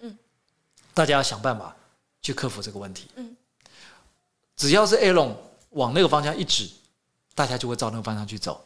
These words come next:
Speaker 1: 嗯哼。
Speaker 2: 而且会没日没夜的，不计代价想办法去完成它。
Speaker 1: 是，是。
Speaker 2: 然后每个月哦，都会追踪进度，每个月都会进行分析，没有人可以停滞或是掉队。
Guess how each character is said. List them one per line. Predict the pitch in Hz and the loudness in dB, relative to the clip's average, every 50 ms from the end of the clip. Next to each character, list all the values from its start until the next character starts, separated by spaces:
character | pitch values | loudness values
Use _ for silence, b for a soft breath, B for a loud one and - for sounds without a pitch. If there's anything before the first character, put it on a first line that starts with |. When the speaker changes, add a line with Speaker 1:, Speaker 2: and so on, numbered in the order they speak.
| _ _ | _ _
Speaker 1:
嗯 | 269 262 247 | -12 -10 -8
哼。 | 254 247 | -4 0
Speaker 2:
而 | 156 | 0
且 | 135 139 | 2 2
会 | 123 147 139 131 117 B B B B B B B B B B B B _ | 2 2 2 0 -2 B B B B B B B B B B B B _
没 | 139 143 147 | 0 2 4
日 | 160 165 | 4 4
没 | 139 127 131 | 4 4 4
夜 | 139 135 123 | 4 4 4
的， | 107 101 92 - - - _ _ _ _ _ | 2 0 -4 -10 -14 -20 _ _ _ _ _
不 | - 156 | -2 0
计 | 151 - 175 | 2 4 4
代 | 156 151 135 | 4 4 2
价 | 127 135 123 | 2 0 -2
想 | - 120 | -2 -4
办 | 113 113 110 | -6 -6 -6
法 | |
去 | 110 | -6
完 | 117 98 101 | -6 -8 -8
成 | 101 98 95 90 | -10 -12 -14 -14
它。 | - - | -12 -12
Speaker 1:
是， | - - 208 190 190 185 | -12 -12 -14 -16 -18 -20
是。 | - - - 185 175 180 180 _ _ _ _ _ _ _ _ _ _ _ _ _ _ _ _ _ _ _ - | -20 -20 -20 -20 -20 -20 _ _ _ _ _ _ _ _ _ _ _ _ _ _ _ _ _ _ _ _ -10
Speaker 2:
然 | 151 127 | -6 -4
后 | 147 185 | -2 0
每 | 156 147 131 | 0 0 -2
个 | - 135 | -2 0
月 | 147 180 180 156 | 2 4 6 6
哦， | 135 127 123 131 - | 6 4 2 0 -2
都 | 160 143 | 0 2
会 | 147 | 2
追 | 143 143 139 | 2 0 -2
踪 | 127 127 131 127 | -2 -2 -2 -2
进 | 131 123 113 | -2 -2 -4
度， | 107 110 95 87 - _ _ _ _ _ _ _ _ _ _ _ _ _ _ _ _ _ _ _ _ _ - - _ | -6 -8 -12 -14 -16 _ _ _ _ _ _ _ _ _ _ _ _ _ _ _ _ _ _ _ _ _ -20 -18 _
每 | - 139 139 139 143 | -2 0 2 2 4
个 | 139 165 | 6 6
月 | 180 185 180 | 6 6 6
都 | 151 151 | 6 4
会 | 143 143 | 4 4
进 | 139 139 131 | 2 0 -2
行 | 113 113 113 | -4 -4 -4
分 | 120 123 123 | -4 -4 -2
析， | 113 - 117 110 110 110 B B B B B B B B B | -2 -4 -4 -6 -8 -10 B B B B B B B B B
没 | 139 156 226 269 | 2 4 6 8
有 | 285 233 156 | 8 6 6
人 | 131 131 143 | 4 2 2
可 | 131 151 | 2 2
以 | 156 139 | 2 2
停 | - - - 120 117 131 | 2 0 -2 -4 -4 -2
滞 | 151 - 175 151 127 | 0 0 2 2 0
或 | 120 127 127 | 0 -2 -4
是 | - 131 | -4 -4
掉 | - - 135 104 92 | -4 -2 -2 -2 -4
队。 | 95 - 110 98 | -4 -8 -10 -10